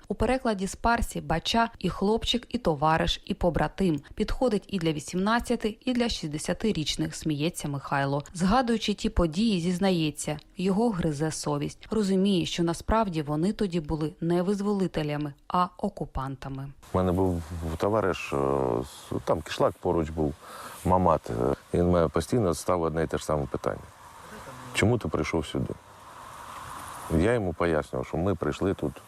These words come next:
Speaker 2: вам допомогти збудувати комунізм, всяке таке, підняти там економіку вашу. Він: «Ні, навіщо ви сюди прийшли? Ми тут живемо своїми законами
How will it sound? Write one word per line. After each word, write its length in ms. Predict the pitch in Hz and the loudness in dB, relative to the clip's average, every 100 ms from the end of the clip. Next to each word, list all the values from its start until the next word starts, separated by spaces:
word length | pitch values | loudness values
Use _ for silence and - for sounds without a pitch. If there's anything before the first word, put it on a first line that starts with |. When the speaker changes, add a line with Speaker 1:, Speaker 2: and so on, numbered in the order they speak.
| - - - | -16 -16 0
Speaker 2:
вам 280 | 87 78 69 - | 2 4 2 0
допомогти 600 | 71 76 85 82 78 90 | 0 2 2 2 2 2
збудувати 540 | 73 78 73 78 73 71 | 2 2 2 4 2 0
комунізм, 720 | - 85 82 90 90 87 80 | 0 2 4 4 4 2 0
всяке 340 | - 82 80 78 | 0 2 2 0
таке, 600 | 80 78 87 85 80 78 - | 0 0 2 2 4 2 0
підняти 480 | 80 85 80 - | 0 2 2 0
там 260 | 76 82 82 - - - | 0 0 0 -6 -14 -4
економіку 640 | 92 90 98 101 87 85 82 | -2 2 4 4 2 2 2
вашу. 300 | 71 - 71 | 2 0 -2
Він: 180 | 73 - - - - - - | -2 -6 -12 -16 -12 -2 0
«Ні, 220 | - 78 50 | 2 2 2
навіщо 420 | 69 85 117 - 80 | 2 4 2 2 0
ви 140 | 82 | 0
сюди 260 | - 78 80 | 0 0 0
прийшли? 400 | 76 73 - 57 - - - - - - - - - - - - - - - - - - - | 0 -2 -4 -8 -8 -14 -20 -20 -20 -18 -18 -18 -18 -16 -16 -14 -14 -14 -14 -12 -10 -8 0
Ми 160 | 85 110 | 2 4
тут 160 | 101 82 | 2 2
живемо 420 | 85 95 85 67 | 2 2 2 -2
своїми 400 | - 92 101 85 | 0 2 2 2
законами 580 | 80 80 71 64 57 | 0 -2 -2 -2 -4